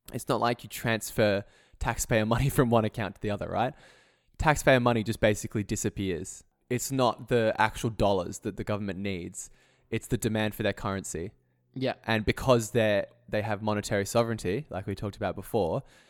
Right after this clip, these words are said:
Speaker 1: they can just delete money, add new money whenever they want.
Speaker 2: Of course.
Speaker 1: And that's how they have control over the economy, right? And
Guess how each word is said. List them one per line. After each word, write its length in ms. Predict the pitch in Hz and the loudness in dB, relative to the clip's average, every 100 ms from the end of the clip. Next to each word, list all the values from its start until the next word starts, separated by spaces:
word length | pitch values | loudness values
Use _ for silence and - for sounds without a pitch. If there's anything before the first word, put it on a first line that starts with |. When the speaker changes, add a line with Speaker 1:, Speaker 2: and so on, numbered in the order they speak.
| _ _ - | _ _ 0
Speaker 1:
they 180 | 117 | 0
can 160 | 110 117 | 2 0
just 240 | 110 101 | 0 0
delete 340 | 104 117 120 123 | 0 4 4 4
money, 440 | 120 113 110 110 - | 2 2 0 -2 0
add 240 | 104 101 98 | 2 4 2
new 120 | 98 | -2
money 320 | 90 - - _ _ _ _ _ _ _ _ | -4 -8 -12 _ _ _ _ _ _ _ _
whenever 340 | 113 113 104 | -2 0 0
they 120 | 101 92 | -2 -4
want. 240 | 78 80 - _ _ _ _ | -4 -10 -14 _ _ _ _
Speaker 2:
Of 160 | 131 123 | -10 -4
course. 480 | - 131 120 - - - - - | 0 2 0 -6 -14 -18 -12 -6
Speaker 1:
And 140 | 120 | 0
that's 160 | 143 - | 2 4
how 100 | 143 | 2
they 120 | 131 | 2
have 180 | 120 - | 0 -2
control 440 | 117 - 107 104 | -6 -2 0 0
over 220 | 98 101 | -2 -4
the 100 | 98 | -6
economy, 380 | 95 - 107 92 | -6 -6 -8 -6
right? 280 | 87 98 131 - _ _ _ _ - | -4 -4 -4 -8 _ _ _ _ 0
And 380 | 127 120 113 | 2 2 -2